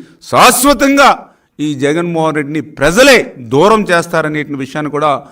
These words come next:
ఈ సందర్భంగా తెలియజేసుకుంటూ, మరొక్కసారి చెప్తూ ఉన్నాం, ఏదైతే తల్లికి వందనంకు సంబంధించి తొందరలోనే విధి విధానాలన్నీ కూడా రూపకల్పన చేసుకుని,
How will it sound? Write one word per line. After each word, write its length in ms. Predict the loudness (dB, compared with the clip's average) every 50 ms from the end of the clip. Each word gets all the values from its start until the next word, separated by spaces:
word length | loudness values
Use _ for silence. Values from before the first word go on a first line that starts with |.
| _ _ _ _ _ _ _ -8
ఈ 80 | -8 -6 -4
సందర్భంగా 540 | -4 -2 -2 -2 -2 -2 -2 -2 -2 -2 -2 -4 -4
తెలియజేసుకుంటూ, 640 | -4 -4 -2 -2 -2 -4 -4 -8 -10 -8 -6 -4 -4 -4 -6 -8 -14 -20 _ _ _ _ _ -4 -2
మరొక్కసారి 640 | 0 0 0 -2 -4 -6 -4 -2 0 0 0 0 0 -2
చెప్తూ 240 | -6 -6 -4 -2 -2 0 0
ఉన్నాం, 260 | 0 0 0 0 0 -2 -8 -14 -20 -20 _ _ -6 -2 0 2
ఏదైతే 360 | 2 2 2 2 0 -2 -2 -2 -2
తల్లికి 400 | -2 -2 0 -2 -2 -2 -2 -2 0
వందనంకు 460 | -2 0 0 0 0 0 -2 -4 -4 -4 -4
సంబంధించి 640 | -4 -2 0 -2 0 0 0 -2 -2 0 2 2 2 2 2 -2 -8 -16 -20 _ _ _ _ _ _ -6
తొందరలోనే 580 | -4 -4 -2 0 0 0 0 0 0 0 0 0 0
విధి 180 | -2 -2 -2 -2 -2
విధానాలన్నీ 600 | 0 0 0 0 0 0 -2 -2 -2 -2 -2 -4 -2 0
కూడా 140 | 0 0 0 0 0
రూపకల్పన 580 | -2 -2 -4 -4 -4 -4 -4 -4 -4 -6 -6 -2 -2
చేసుకుని, 420 | -2 -2 -2 -4 -2 0 0 2